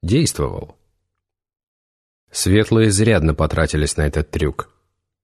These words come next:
И на то, чтобы скрыть его от посторонних глаз. Их счастье, что шефа дневного дозора нет в Москве.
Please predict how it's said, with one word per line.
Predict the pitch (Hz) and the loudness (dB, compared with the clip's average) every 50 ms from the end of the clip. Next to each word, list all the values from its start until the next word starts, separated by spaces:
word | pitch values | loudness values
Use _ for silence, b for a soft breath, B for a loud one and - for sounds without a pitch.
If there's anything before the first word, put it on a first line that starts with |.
| _ _ _ _ _ | _ _ _ _ _
И | - 101 | 0 2
на | 104 104 95 | 2 2 2
то, | - - 143 151 | 2 2 2 2
чтобы | - - - 117 98 90 | 0 0 0 0 0 0
скрыть | - - - 107 113 107 - | 0 0 0 0 0 2 2
его | 120 107 104 | 0 2 0
от | 101 - | 0 0
посторонних | - 95 - - 101 95 104 101 95 92 87 90 | -2 -2 -2 0 0 0 2 2 2 2 2 2
глаз. | 90 85 78 71 69 - - - - _ _ _ _ _ _ _ _ _ _ _ _ _ _ _ _ _ | 2 2 2 0 -2 -6 -10 -14 -18 _ _ _ _ _ _ _ _ _ _ _ _ _ _ _ _ _
Их | - 117 123 - | 2 2 2 2
счастье, | - - - 151 123 - - - | 0 0 2 2 0 0 0 -2
что | 95 - - 107 | -2 0 0 -2
шефа | 92 - - - 117 92 - 95 | -2 0 0 0 0 0 0 0
дневного | 78 78 82 80 85 87 78 80 | 0 2 2 4 4 4 2 2
дозора | 73 87 87 82 82 110 110 98 | 2 2 2 2 2 2 2 2
нет | 85 87 87 82 - | 2 2 2 0 0
в | - | -2
Москве. | 92 90 - - - 92 82 69 67 | -2 0 -2 -2 -2 -2 -2 -2 -4